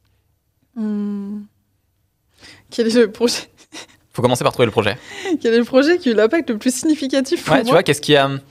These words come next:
Speaker 1: Je regarde
Speaker 2: qu'est-ce
Speaker 1: tous les Lego roses parce qu'il va falloir que je dessine un cul à un moment.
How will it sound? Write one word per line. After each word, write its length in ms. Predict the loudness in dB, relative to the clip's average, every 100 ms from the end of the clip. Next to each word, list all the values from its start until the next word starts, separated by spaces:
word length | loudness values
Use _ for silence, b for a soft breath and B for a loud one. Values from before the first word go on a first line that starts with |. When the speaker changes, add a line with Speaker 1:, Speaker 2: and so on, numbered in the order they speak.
| B -8
Speaker 1:
Je 100 | 0
regarde 220 | 4 4 4
Speaker 2:
qu'est-ce 100 | 2
Speaker 1:
tous 20 |
les 120 | 4
Lego 280 | 4 4 4
roses 200 | 2 -4
parce 120 | -4
qu'il 80 | 0
va 60 | 0
falloir 160 | 0 0
que 40 |
je 40 |
dessine 220 | -4 -2 -4
un 100 | -6
cul 240 | -6 -6
à 60 | -4
un 20 |
moment. 300 | -6 -4